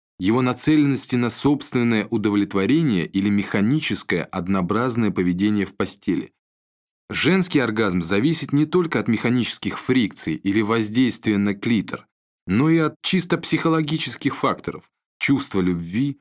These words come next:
доверия, тепла, нежности, открытости. Некая бесчувственность или холодность может быть связана с психологической закрытостью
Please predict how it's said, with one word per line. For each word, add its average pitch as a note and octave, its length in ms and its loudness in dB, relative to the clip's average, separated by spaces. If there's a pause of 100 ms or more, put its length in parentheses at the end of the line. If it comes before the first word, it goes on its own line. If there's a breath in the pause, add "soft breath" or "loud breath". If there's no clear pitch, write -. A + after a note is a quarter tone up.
(100)
доверия, F#2+ 720 0
тепла, D#2+ 600 -4 (260 soft breath)
нежности, G#2 760 -2
открытости. F2+ 1000 -2 (400)
Некая D#3 480 2
бесчувственность B2+ 880 0
или A#2 160 0
холодность F#2+ 640 0
может C3+ 280 0
быть B2+ 160 0
связана C3+ 440 0
с - 60 -6
психологической B2 840 -2
закрытостью - 920 -2